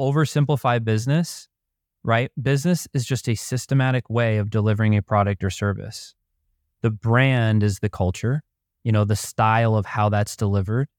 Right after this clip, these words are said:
the memories and the emotions and the feelings and experiences of how that, uh, of how it's delivered, right? Okay, so business is a systematic way of delivering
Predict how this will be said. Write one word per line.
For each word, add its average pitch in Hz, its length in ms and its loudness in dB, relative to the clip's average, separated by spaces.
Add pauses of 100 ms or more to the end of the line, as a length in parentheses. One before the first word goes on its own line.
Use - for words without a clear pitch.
(340)
the 110 80 -2
memories 110 720 2
and 107 100 2
the 107 60 4
emotions 104 600 2
and 104 120 2
the 101 60 2
feelings 104 500 2
and 101 80 0
experiences 98 640 -2 (100)
of 107 120 -4
how 101 320 2
that, 95 260 -2 (180)
uh, - 140 -8
of 104 240 -2 (260)
how 104 200 2
it's 90 140 -2
delivered, 82 420 -2 (100)
right? 98 260 -2 (260)
Okay, 123 80 2
so 110 120 0
business 107 400 2
is 113 120 2
a 107 60 4
systematic 110 460 0
way 104 80 2
of 104 80 4
delivering 101 500 0